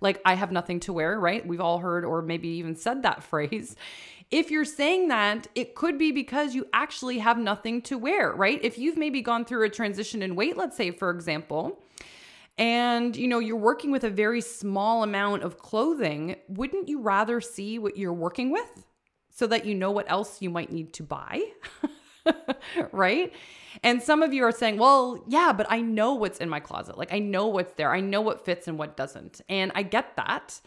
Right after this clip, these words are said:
but you could make your life so much easier if you pulled out the pieces that aren't currently working for you.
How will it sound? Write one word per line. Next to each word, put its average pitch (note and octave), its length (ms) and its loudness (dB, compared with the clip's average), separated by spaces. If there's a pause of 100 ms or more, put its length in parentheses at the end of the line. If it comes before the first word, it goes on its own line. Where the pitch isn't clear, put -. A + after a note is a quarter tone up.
(220)
but G#3 400 2
you A3+ 140 -2
could A3+ 220 -6
make B3 200 -4
your D4+ 120 -2
life A3 220 0
so - 220 -4
much A3+ 280 -4
easier G#3+ 520 0
if - 160 -4
you G3 120 -6
pulled A#3 400 -2
out A3 160 0
the G#3+ 80 -6
pieces G3 420 -12
that F3+ 220 -2
aren't G3 260 -2
currently F#3 460 -4
working E3+ 360 -4
for G#3+ 220 -4
you. B3+ 320 -4